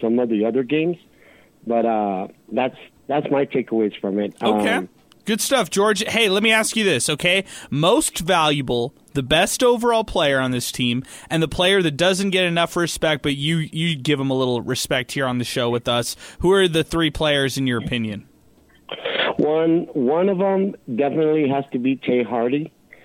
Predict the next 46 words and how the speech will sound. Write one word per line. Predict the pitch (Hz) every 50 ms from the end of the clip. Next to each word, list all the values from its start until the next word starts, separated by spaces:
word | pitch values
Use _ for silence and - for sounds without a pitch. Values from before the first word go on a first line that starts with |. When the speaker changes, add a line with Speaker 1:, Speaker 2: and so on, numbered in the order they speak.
| - - _ _ _
Speaker 1:
Tay | - 131 139
Hardy | 131 131 135 135 139 143 139
is | 127 104 98
one | 107 113 117 123 123
of | 127 123
the, | 117 113 104 104 - -
uh, | - 113 110 104 101 98
better | 87 90 98 110 117 117 120 117
players | - - 120 117 120 120 117 113 110 101
that, | 104 107 - - -
and, | - 110 107 104 101 -
and | 110 117 113 110 107 98 95
you | 101 120 120
can | - - 120 - -
see | - 127 131
the | 123 120
leadership, | 107 110 120 120 139 135 - - 147 151 151 - - - - - - - _ _ _
the | - 117 117 113 110 107
role | 104 104 117 127 131 139 123
that | 127 117
he's | 110 104 98 - -
taken | - 120 120 - 131 131 131 - - - -
on | - 113 113 120 127 131
with | 131 123
the | 104 104 92
team. | - - - 120 127 143 156 160 - - - - - - _ -
I | 113 123
know, | 127 131 131 131 123 113 -
uh, | 123 123 113 110 107 104 98 90
Zip | 95 120 131 120 -
Powell | - 117 117 127 139 147 147 143
is | 131 104
a | 107
good | 92 87 117 120 107 92
ball | 110 110 120 127 127
handler, | 139 139 135 139 139 139 139 139
and, | 123 110 107 107 101 95 87 - - - - - - -
and | - 113 120 117
he | 113 123
has | 127 131 135 131
a | 117
good | 107 123 131 104
vision | 90 117 127 131 110 156 143 135 131
at | 127 -
times. | - 127 131 135 139 147 147 143 - _ _ _ _ _ _ _ _ _ -
Uh, | 123 117 117 113 110 107 98